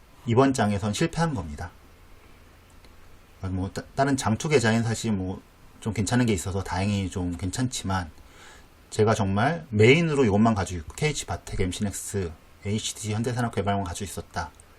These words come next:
지금 장은 매우 재미없는 거죠. 일단 현재 케이에이치 바텍은 매도했고요.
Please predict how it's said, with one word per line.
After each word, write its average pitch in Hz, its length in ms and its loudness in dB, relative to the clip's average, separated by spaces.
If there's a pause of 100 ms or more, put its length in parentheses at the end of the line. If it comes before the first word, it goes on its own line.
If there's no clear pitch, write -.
(320)
지금 107 240 -2
장은 117 160 0
매우 95 220 0
재미없는 92 480 -4
거죠. 78 280 -12 (1800)
일단 151 180 2
현재 165 400 4
케이에이치 185 320 4
바텍은 123 400 0
매도했고요. 101 640 -2